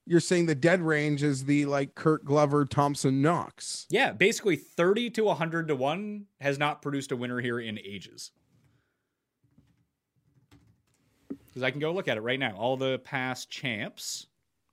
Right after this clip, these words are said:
Speaker 2: No, I don't wanna click on the official site. I want the Wikipedia site. Give me the Wikipedia site. Where are we going here? All right. Let's see if I can remember these off the top of my head. Daniel Hauserberger, twenty to one or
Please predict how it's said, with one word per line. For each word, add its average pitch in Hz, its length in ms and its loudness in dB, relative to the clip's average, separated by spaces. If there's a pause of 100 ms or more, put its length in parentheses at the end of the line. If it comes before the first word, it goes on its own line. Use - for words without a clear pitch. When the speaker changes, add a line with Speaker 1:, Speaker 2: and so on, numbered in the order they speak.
(160)
Speaker 2:
No, 95 220 -14
I 98 60 -8
don't 107 120 -8
wanna 104 160 -12
click 101 200 -12
on 101 100 -10
the 98 120 -12
official 95 380 -16
site. 90 200 -16
I - 20 -16
want 117 160 -14
the 135 80 -8
Wikipedia 104 560 -12
site. - 220 -18
Give 214 100 -2
me 277 60 -2
the 294 80 -2
Wikipedia 170 520 0
site. - 300 -18 (800)
Where 135 140 -12
are - 20 -10
we 117 120 -10
going 92 320 -16
here? - 240 -20 (400)
All 113 120 -10
right. - 260 -20 (1900)
Let's - 100 -16
see 160 60 -2
if 135 60 0
I 123 80 2
can 120 100 -6
remember 117 380 -4
these 98 240 -8
off 110 160 -8
the 104 80 -16
top 107 300 -6
of 107 40 -16
my 104 140 -8
head. 87 280 -12 (200)
Daniel 240 480 0
Hauserberger, 180 1000 -2 (680)
twenty 180 340 2
to 180 80 4
one 165 280 4
or 135 340 -2